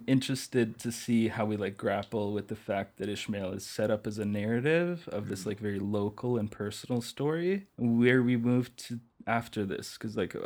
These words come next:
Speaker 1: all I know about Moby Dick is there's, like, this big epic and, like, how,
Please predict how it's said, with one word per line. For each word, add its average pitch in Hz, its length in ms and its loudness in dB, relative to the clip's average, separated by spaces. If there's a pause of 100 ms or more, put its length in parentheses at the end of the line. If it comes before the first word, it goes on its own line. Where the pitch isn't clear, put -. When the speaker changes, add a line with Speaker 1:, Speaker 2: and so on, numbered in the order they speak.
Speaker 1:
all 123 180 4
I 127 60 8
know 131 160 8
about 117 220 6
Moby 110 200 4
Dick 107 200 0
is 104 80 -4
there's, 104 160 -2
like, 101 160 -2
this 104 140 -6
big 98 260 -2
epic - 400 -4
and, 73 160 -8
like, - 160 -10
how, - 180 -8